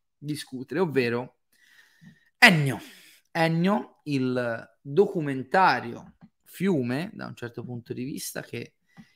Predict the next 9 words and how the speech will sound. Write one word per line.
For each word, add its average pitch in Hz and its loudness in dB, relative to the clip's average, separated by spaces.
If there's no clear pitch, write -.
il 123 -8
buon 127 2
Giuseppe 120 -2
Tornatore 123 2
ha, 147 6
eh, 120 2
dedicato 131 2
al 117 -12
compagno 117 -2